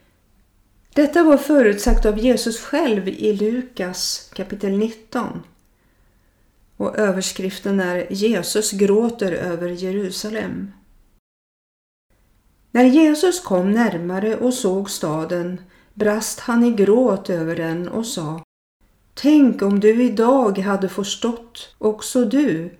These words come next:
vad som ger dig verklig frid. Men nu är det dolt för dina ögon. Ty det skall komma dagar över dig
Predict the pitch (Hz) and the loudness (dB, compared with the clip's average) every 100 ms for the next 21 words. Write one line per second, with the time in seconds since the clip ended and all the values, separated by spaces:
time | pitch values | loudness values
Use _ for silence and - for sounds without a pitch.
0 | _ _ _ _ 208 240 262 233 - 208 | _ _ _ _ -2 2 2 0 -2 -2
1 | 202 175 180 185 175 160 170 180 208 175 | -2 -2 -4 -6 -6 -6 -6 -4 -4 -6
2 | - - 202 196 - 254 240 175 - - | -8 -8 -6 -8 -6 -4 -4 -4 -10 -20
3 | _ _ _ _ _ _ _ _ _ _ | _ _ _ _ _ _ _ _ _ _
4 | _ _ _ _ 214 202 202 247 285 254 | _ _ _ _ -2 2 4 6 6 2
5 | 196 190 190 175 202 240 214 170 - - | 0 -2 -4 0 0 0 -2 -4 -10 -18
6 | _ - 185 185 170 170 185 180 170 - | _ -14 -8 -6 -6 -8 -6 -6 -6 -10
7 | 185 196 - _ _ _ _ _ _ _ | -12 -12 -14 _ _ _ _ _ _ _
8 | _ _ _ _ _ _ 226 220 220 233 | _ _ _ _ _ _ 2 2 2 0
9 | 220 220 294 220 202 208 269 214 190 226 | -2 2 2 2 2 2 2 0 -2 -2
10 | 262 240 180 180 180 180 180 - | 0 0 0 -4 -4 -4 -6 -12